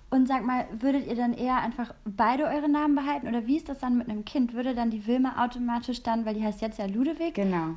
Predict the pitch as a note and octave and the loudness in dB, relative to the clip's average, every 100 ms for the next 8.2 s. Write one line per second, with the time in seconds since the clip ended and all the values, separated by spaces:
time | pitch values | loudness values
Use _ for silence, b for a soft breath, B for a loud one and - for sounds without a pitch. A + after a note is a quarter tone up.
0 | - A#3+ A#3 A#3+ C#4+ - D#4+ D#4+ D#4 - | 4 6 6 4 0 0 0 0 -4 -2
1 | D4+ D4+ C#4+ B3 A#3 A3+ G#3 G#3 - - | -2 0 0 2 2 2 0 -2 -6 -2
2 | G#3+ A#3 C4+ C4 F#3+ A3+ C4 C#4+ C#4 C#4+ | 2 4 2 2 2 2 2 0 2 0
3 | C#4 D4 D4 D4+ D4 C#4+ D#4 D4+ - C4 | 0 2 2 4 2 2 -2 -2 0 0
4 | C4 A#3+ G3 F#3 F3+ - - - G3+ G#3+ | 0 0 0 0 0 -8 -6 2 4 4
5 | G#3+ G#3 G3 G3 G3 G3 F#3+ G#3 A#3+ G3 | 4 4 4 2 -2 2 4 4 2 4
6 | G3 B3 - C4+ C4 B3 G3 G#3 F#3 B3 | 4 4 2 4 4 2 0 0 2 2
7 | - A3+ A3+ G#3+ G3+ F#3+ - F#3+ F3+ G#3 | 2 2 4 4 2 -2 0 4 6 4
8 | A3+ | 4